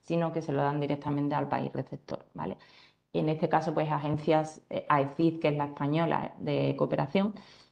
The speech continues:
pero encontramos también la G I Z alemana, jica japonesa, la agencia francesa, usaid o Millennium, que son de Estados Unidos, etcétera.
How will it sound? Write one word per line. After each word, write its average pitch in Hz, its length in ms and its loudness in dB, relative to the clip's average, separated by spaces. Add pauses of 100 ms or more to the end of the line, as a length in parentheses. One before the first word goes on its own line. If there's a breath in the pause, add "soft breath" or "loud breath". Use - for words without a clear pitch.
(180)
pero 180 280 8
encontramos 156 380 2
también 147 280 -2
la 147 60 -4
G 143 140 0
I 139 60 2
Z 143 300 0
alemana, 190 640 2
jica 151 280 -2
japonesa, 180 840 0
la 170 80 0
agencia 143 260 -2
francesa, 185 960 0
usaid 147 500 -6
o 147 60 -6
Millennium, 156 480 -4
que 151 80 -14
son 147 200 -8
de 143 60 -6
Estados 143 300 -6
Unidos, 147 340 -4
etcétera. - 440 -8